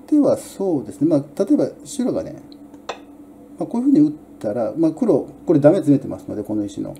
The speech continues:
これダメ詰めないといけないんですけれども、まあ、ここでですね、次がですね、白は、これはそうですね、ここに行かないとダメですね。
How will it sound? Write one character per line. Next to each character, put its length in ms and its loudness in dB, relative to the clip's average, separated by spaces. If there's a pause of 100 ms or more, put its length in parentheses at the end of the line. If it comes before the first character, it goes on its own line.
(520)
こ 80 -2
れ 20 2
ダ 140 4
メ 80 6
詰 200 4
め 80 6
な 60 -2
い 20 -10
と 80 -14
い 40 -14
け 100 -8
な 80 -4
い 60 -8
ん 40 -10
で 60 -14
す 140 -20
け 60 -18
れ 60 -16
ど 120 -16
も、 160 -12
ま 140 0
あ、 20 -10
こ 180 -14
こ 220 -12
で 160 0
で 100 0
す 140 -8
ね、 100 -6
次 600 -4
が 180 0
で 100 -12
す 180 -16
ね、 200 -6
白 600 -6
は、 320 -2 (580)
こ 140 -8
れ 80 -8 (100)
は 300 -4
そ 380 -6
う 20 -4
で 120 -12
す 120 -12
ね、 180 -8
こ 160 -4
こ 240 6
に 220 8
行 40 -12
か 140 4
な 140 8
い 20 -4
と 120 -4
ダ 120 0
メ 100 -4
で 120 -14
す 100 -20
ね。 160 -2